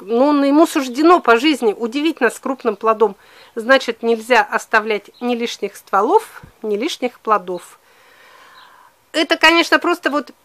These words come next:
мои вот эти вот все советы, рекомендации, это просто на основании моего личного опыта. Каждый может делать так, как хочет,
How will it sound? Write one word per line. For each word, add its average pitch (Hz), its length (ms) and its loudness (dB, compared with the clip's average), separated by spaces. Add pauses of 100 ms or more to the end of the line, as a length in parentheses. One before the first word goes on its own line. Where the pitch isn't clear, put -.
(160)
мои 302 400 2
вот 285 180 -2
эти 285 140 -4
вот 262 160 -6
все 302 100 -2
советы, 311 460 0
рекомендации, 277 760 0
это 277 140 -6
просто 320 360 -4
на 294 180 4
основании 294 560 2
моего 294 480 0
личного 262 460 -2
опыта. 330 420 2
Каждый 277 320 2
может 262 340 -2
делать 247 300 -2
так, 269 180 2
как 226 140 -2
хочет, 392 360 0